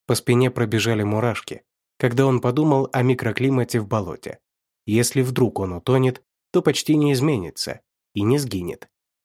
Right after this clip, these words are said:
Так и останется навсегда связанным с этой землей. Некоторое время назад, готовя завещание, он указал, что хочет, чтобы его кремировали. Если он окажется в тюрьме, исполнят ли они его волю?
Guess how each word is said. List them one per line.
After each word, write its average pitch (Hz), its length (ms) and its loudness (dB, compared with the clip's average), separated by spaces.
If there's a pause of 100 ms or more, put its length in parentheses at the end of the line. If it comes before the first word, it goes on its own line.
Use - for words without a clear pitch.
(140)
Так 117 220 2
и - 20 2
останется 117 580 0
навсегда 117 480 0
связанным 110 560 0
с - 120 -2
этой 110 180 -2
землей. 98 480 -4 (720)
Некоторое 156 540 4
время 156 300 4
назад, 139 440 2
готовя 127 440 2
завещание, 123 760 2
он 143 220 0
указал, 139 460 0
что 110 220 -6
хочет, 147 320 -2
чтобы 135 320 2
его 127 200 4
кремировали. 90 760 0 (560)
Если 131 340 2
он 120 200 2
окажется 120 500 0
в - 80 -8
тюрьме, 110 500 -2 (280)
исполнят 160 560 0
ли 113 100 2
они 107 280 0
его 113 180 0
волю? 80 360 -6